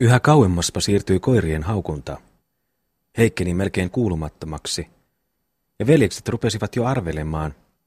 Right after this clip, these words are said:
tokko kohtaisivatkaan enää saalistansa.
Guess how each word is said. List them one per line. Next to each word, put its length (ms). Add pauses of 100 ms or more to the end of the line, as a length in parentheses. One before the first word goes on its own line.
(460)
tokko 280
kohtaisivatkaan 760
enää 240
saalistansa. 760